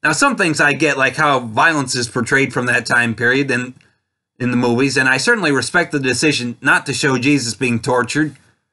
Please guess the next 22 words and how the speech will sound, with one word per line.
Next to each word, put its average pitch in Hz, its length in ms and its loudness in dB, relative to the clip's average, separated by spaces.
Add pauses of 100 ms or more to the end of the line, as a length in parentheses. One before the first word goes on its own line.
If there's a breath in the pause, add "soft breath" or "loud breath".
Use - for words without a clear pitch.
(260)
even 123 220 0
though, 123 240 4
in 117 80 0
some 139 220 2
respects, 117 400 -2
seeing 135 260 2
what 127 200 2
he 139 120 4
went 139 260 2
through 117 140 -2
is 107 80 -2
supposed 135 320 0
to 120 80 -2
mean 117 340 0
a 110 160 2
lot 120 380 2
in 123 140 -2
the 110 80 0
grand 113 320 0
scheme 110 260 -2
of 107 140 -4
things. 104 580 -6